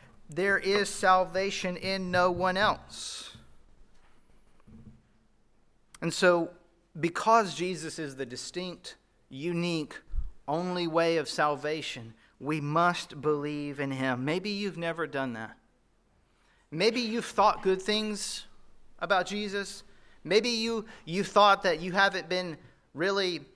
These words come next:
antagonistic toward Jesus. You see how Jesus might be helpful to other people, but you yourself have never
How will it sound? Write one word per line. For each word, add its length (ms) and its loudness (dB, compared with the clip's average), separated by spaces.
antagonistic 840 0
toward 220 0
Jesus. 460 -4
You 120 -4
see 200 -4
how 160 8
Jesus 480 -2
might 200 4
be 100 -2
helpful 300 0
to 100 -2
other 180 -2
people, 300 -6
but 320 -6
you 180 -6
yourself 720 0
have 160 0
never 540 2